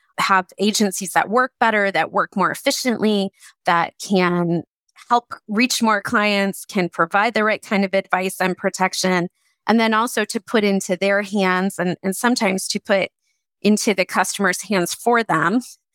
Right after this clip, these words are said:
with their permission and their interaction and connection into the personalized experiences, what the customers need to understand their coverages, to understand what they're paying for and their rates at renewal,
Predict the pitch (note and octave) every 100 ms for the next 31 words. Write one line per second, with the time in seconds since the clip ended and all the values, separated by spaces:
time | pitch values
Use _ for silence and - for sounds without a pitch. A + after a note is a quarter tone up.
0 | _ _ G3+ - F#3+ F#3 - G3+ F#3+ -
1 | F#3 F3+ F3+ F3+ - G3+ - F3+ D3 F3+
2 | - G3 F#3 E3+ - F3 E3+ F#3 - F#3+
3 | F3 F3 F3+ G#3 F#3 F3+ F3+ - F3+ E3
4 | D#3 - - - - E3+ E3 D#3 - D#3+
5 | D#3+ - _ _ _ - G#3+ A#3+ - B3
6 | - G#3 D3+ - D#3 D#3 E3 - E3+ D#3+
7 | E3+ - G3+ G3+ G3 G3 - G3 F#3+ E3+
8 | - F#3+ - - - - E3 E3 D#3+ -
9 | _ _ - G3 G3 F#3 - G3 F#3+ F3+
10 | F3+ F3+ - F#3+ - G#3 - G#3 G#3 G3
11 | F#3 E3 E3+ F3+ F#3 F#3+ G3 F#3 E3+ -
12 | F3+ G3 F#3 F#3 F3 E3 E3